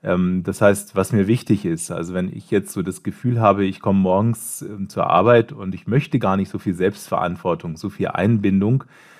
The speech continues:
sondern ich möchte in Ruhe meine Arbeit haben, das ist mir wichtig. Und jetzt kommt mein Chef und möchte plötzlich von mir ganz viel Selbstverantwortung und Mitmachen und Mitbestimmung,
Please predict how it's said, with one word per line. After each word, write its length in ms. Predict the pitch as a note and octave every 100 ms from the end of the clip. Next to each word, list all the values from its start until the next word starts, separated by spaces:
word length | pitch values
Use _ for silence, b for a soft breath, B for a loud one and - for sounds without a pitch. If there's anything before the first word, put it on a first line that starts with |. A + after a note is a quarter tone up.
| b
sondern 200 | - F#2+
ich 20 |
möchte 220 | G2+ G2+ G#2
in 60 |
Ruhe 180 | G2 G#2+
meine 240 | G2 F2
Arbeit 340 | F2+ A2 C#3 -
haben, 260 | F2 A2
das 200 | G2 G#2
ist 100 | C3+
mir 160 | G#2 F#2
wichtig. 420 | F#2 - B2 - b b b b
Und 80 | F#2+
jetzt 140 | F#2
kommt 180 | A2 A2
mein 100 | G2
Chef 300 | - A#2+ -
und 80 | G2
möchte 240 | G#2 G#2
plötzlich 340 | - G2+ G#2
von 160 | - G2
mir 120 | F#2+
ganz 200 | G2 G2
viel 80 | G2+
Selbstverantwortung 1000 | F2+ A#2+ - - G#2+ G2+ G#2 F#2+ F2+ F2
und 120 | E2+
Mitmachen 540 | A2 E3 G#2 F2+ F2+ E2+
und 80 |
Mitbestimmung, 640 | C3 E3 F2+ - F#2+ A2+